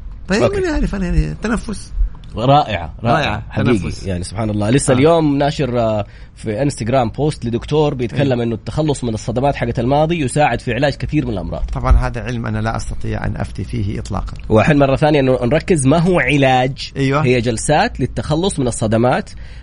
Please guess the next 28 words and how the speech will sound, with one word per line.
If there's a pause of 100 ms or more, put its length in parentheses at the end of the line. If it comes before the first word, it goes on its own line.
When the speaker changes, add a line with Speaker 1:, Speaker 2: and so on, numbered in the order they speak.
Speaker 2:
بالتنفس،
ما
هو
علاج.
العلاج
أي
Speaker 1:
إيه.
Speaker 2:
حاجة
كلمة
تحط
فيها
كلمة
علاج،
Speaker 1:
هذا
ممارس
Speaker 2:
دخلت
Speaker 1:
صحي
Speaker 2:
ممارس
Speaker 1:
ويدخل
Speaker 2:
صحي.
Speaker 1:
في،
إيه،
إنما
التخلص
من
الصدمات
بالتنفس.
Speaker 2:
بالتنفس.